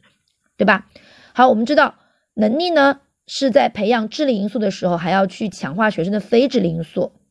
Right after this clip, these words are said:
这个我们也提到了，智力因素、非智力因素，比如兴趣、意志、性格、情感等方面，它都属于非智力因素。第三个呢，创设能力发展的环境，组织学生参加实践活动。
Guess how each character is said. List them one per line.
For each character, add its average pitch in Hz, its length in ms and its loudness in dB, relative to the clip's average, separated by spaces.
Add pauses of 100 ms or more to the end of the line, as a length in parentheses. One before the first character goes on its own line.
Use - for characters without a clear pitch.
(140)
这 - 80 2
个 220 80 4
我 190 40 4
们 180 140 0
也 156 60 -2
提 - 160 -10
到 170 160 4
了， 156 180 0 (340)
智 - 120 0
力 254 100 6
因 196 160 2
素、 - 320 -4 (400)
非 247 180 6
智 240 120 -4
力 202 100 -2
因 175 140 -4
素， 180 280 -4 (380)
比 - 100 0
如 190 80 4
兴 269 280 0
趣、 - 200 -4
意 240 300 0
志、 185 240 -4
性 233 380 0
格、 170 300 0 (280)
情 185 260 -2
感 220 200 2
等 160 140 -2
方 185 180 -2
面， 185 220 -2
它 185 100 -4
都 202 120 0
属 160 140 -2
于 151 60 0
非 202 220 0
智 202 120 -4
力 165 80 -2
因 170 120 -4
素。 - 260 -6 (720)
第 294 100 -2
三 320 240 0
个 311 160 2
呢， 220 260 -2 (120)
创 240 400 0 (200)
设 240 380 2
能 185 180 -4
力 247 120 -2
发 262 140 0
展 214 80 -2
的 170 100 -8
环 147 240 -10
境， 247 220 -4
组 180 140 -6
织 208 120 -6
学 190 160 -6
生 220 140 -2
参 240 160 -2
加 247 120 2
实 156 220 -6
践 226 200 0 (520)
活 - 260 -2
动。 233 240 4